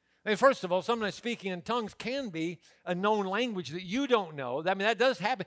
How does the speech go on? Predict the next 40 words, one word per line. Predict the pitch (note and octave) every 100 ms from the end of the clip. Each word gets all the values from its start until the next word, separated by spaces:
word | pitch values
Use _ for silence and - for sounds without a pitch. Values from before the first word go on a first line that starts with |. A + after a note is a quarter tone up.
| -
It's | - -
happened | G#3+ A3 G3
to |
me | G3 E4+
a |
couple | - G3 A3+ D#4
of | -
times, | D3 C#3 B2
but | D#3+
only | G3+ F#3 D#3+
a |
couple. | - G#3 - F3+ - _ _ -
I |
remember | G3 F3+
one | E3+ G#3
day | G3
I | G#3+ F#3+
was | F3
speaking | - A3 F#3+ F3+
in | E3
tongues, | D3 A#3 A#3+ C#3
and | D#3 C3 _ _
there | -
was | F#3+ D#3+
a |
guy | E3+ G#3 C4 B3 F#3 - _ _ _ _
that | F#3+
came | - G#3 D#4
to | C#4+
me, | G#3
and | F3
he | E3+
said, | - G3+ C#3+ A#2 _ _ _ _ _ _
"Pastor | G#3+ B3 -
Rick," | F#3+ A#3 D4
he | G3 G3
said, | G#3 G3 C#3 _ _ _ _ _ _
"You | C#3 E3 C#4
know | D#4 C4+
Hebrew?" | C#3 B3 D4+ D4+ D#4 D4